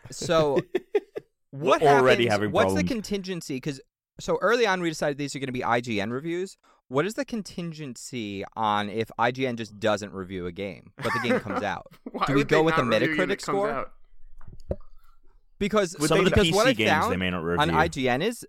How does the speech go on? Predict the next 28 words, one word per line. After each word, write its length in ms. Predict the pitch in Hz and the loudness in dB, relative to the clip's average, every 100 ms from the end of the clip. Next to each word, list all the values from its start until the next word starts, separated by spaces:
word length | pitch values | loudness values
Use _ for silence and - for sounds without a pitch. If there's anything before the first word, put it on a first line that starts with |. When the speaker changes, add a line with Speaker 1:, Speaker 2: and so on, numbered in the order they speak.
| - | -4
Speaker 1:
like, 260 | 135 120 127 | 0 0 0
reviews 460 | 135 127 170 214 | -4 -4 -6 -4
are 40 | 180 | -4
becoming 300 | 165 156 131 | -2 -4 0
less 180 | 131 - | 0 -2
and 80 | |
less 100 | 127 | -6
popular 440 | - 98 202 175 175 | -2 -2 -2 -4 -6
as 100 | 117 | -4
far 160 | 110 | -4
as 80 | 101 | -4
scores 380 | - 95 95 113 | -6 -8 -6 -6
go, 320 | 165 190 233 - | -6 -4 -6 -8
and 100 | 117 | -8
so, 180 | 143 | -4
like, 200 | 123 120 | -4 -4
places 300 | - 143 151 | -6 -6 -4
aren't 280 | 147 120 110 | -6 -6 -6
doing 280 | - 120 113 | -6 -4 -4
them 120 | 92 | -8
as 120 | 90 - | -10 -12
much. 240 | 85 - | -14 -10
They're 180 | 117 110 | -6 -4
only 220 | 131 165 | -4 -8
doing 320 | 135 131 135 110 | -10 -10 -10 -10
them 120 | 92 | -12
for 140 | - | -16
games 560 | 98 107 98 95 95 _ | -14 -12 -12 -14 -18 _